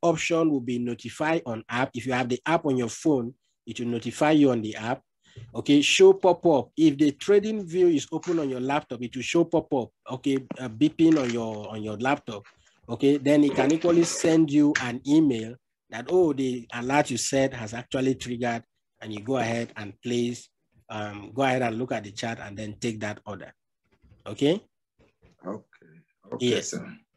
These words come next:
Speaker 1: So that is how you calculate
Speaker 2: Thank
Speaker 1: that,
Speaker 2: you.
Speaker 1: uh, with a real market time, uh, a real real time data in the market or so.
Speaker 2: Trend. All right.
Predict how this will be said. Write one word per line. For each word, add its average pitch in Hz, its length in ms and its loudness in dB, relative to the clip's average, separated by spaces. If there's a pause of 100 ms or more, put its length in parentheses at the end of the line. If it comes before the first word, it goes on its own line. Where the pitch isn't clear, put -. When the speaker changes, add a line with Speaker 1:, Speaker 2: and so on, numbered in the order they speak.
(360)
Speaker 1:
So 117 240 -8
that 131 180 0
is 123 100 -2
how 123 80 0
you 127 140 -2
calculate 113 460 -2
Speaker 2:
Thank 110 280 -4
Speaker 1:
that, - 20 -20
Speaker 2:
you. - 60 -16
Speaker 1:
uh, 101 220 -14
with 104 200 -14
a 104 80 -10
real 120 480 -4
market 107 420 -10
time, 95 280 -12 (360)
uh, 98 300 -10
a 104 60 -18
real 117 200 -6
real 117 300 -2
time 107 560 -10 (220)
data 104 320 -10
in 95 160 -14
the 92 60 -14
market 98 420 -14
or - 80 -20
so. 101 220 -16 (100)
Speaker 2:
Trend. 98 400 0 (1700)
All 85 280 -2
right. 85 400 -4